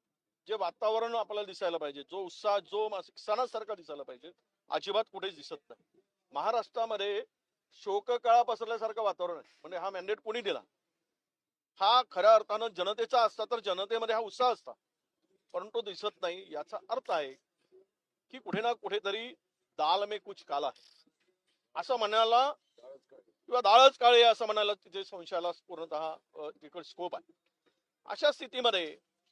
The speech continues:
मार्कडवाडीमध्ये ज्या लोकांनी एक ही जर निवडणूक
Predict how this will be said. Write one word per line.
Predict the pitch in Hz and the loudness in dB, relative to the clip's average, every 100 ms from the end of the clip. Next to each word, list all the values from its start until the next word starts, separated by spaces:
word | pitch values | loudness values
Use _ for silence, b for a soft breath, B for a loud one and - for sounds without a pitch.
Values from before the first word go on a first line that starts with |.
| - | -8
मार्कडवाडीमध्ये | 139 165 226 262 254 247 233 214 180 180 190 _ | -6 -4 0 2 2 0 -2 -4 -4 -6 -10 _
ज्या | 165 202 | -2 -2
लोकांनी | 214 175 180 190 185 196 220 226 233 _ _ _ | -4 -10 -6 -6 -8 -10 -10 -12 -16 _ _ _
एक | 202 202 156 | -12 -12 -12
ही | 190 | -10
जर | 220 | -8
निवडणूक | 202 190 190 190 202 | -6 -8 -8 -10 -6